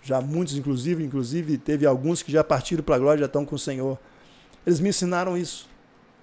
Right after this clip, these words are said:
que sem o Espírito Santo, já era. Você não vai entender nada.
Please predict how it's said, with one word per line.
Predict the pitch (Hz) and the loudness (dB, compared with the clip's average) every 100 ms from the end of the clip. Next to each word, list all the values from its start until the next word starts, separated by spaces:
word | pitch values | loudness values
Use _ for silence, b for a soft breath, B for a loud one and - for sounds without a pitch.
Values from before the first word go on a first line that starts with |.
| - | -10
que | - | -4
sem | - 226 226 | 2 2 2
o | |
Espírito | 208 - 196 175 160 | 0 -4 -6 -6 -6
Santo, | - 185 190 - 92 - _ _ _ _ _ _ _ - | -6 -4 -6 -8 -16 -20 _ _ _ _ _ _ _ -2
já | 143 127 | 2 2
era. | 135 135 117 - - _ | 0 -2 -6 -12 -20 _
Você | 160 151 | -8 -4
não | 165 | -2
vai | 165 | -2
entender | 170 170 143 165 | -2 -2 -2 -2
nada. | 143 143 135 | -2 -6 -10